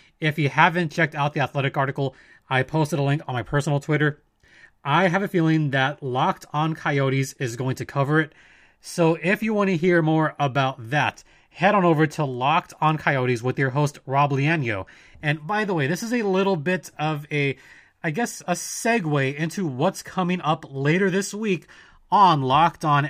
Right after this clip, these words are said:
Anaheim Ducks. We are finally bringing back Hockey Jeopardy with three special guests.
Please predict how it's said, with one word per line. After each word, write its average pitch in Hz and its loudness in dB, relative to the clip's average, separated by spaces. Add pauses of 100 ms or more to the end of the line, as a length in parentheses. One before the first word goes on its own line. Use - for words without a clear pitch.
Anaheim 123 -2
Ducks. 127 -6 (200)
We 165 4
are 151 6
finally 180 2
bringing 156 2
back 147 4
Hockey 180 2
Jeopardy 143 2
with 156 -2
three 180 0
special 185 0
guests. 123 -2